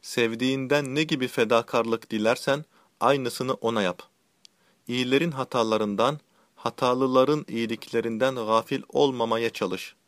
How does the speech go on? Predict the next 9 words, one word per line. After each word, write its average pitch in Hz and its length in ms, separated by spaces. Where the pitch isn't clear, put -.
Kavmin 135 460
sevdiği 131 520
zatı 117 340
sevmesen 120 600
de 135 180
ona 123 220
ikram 120 460
et 131 220
buyurmuştur. 110 680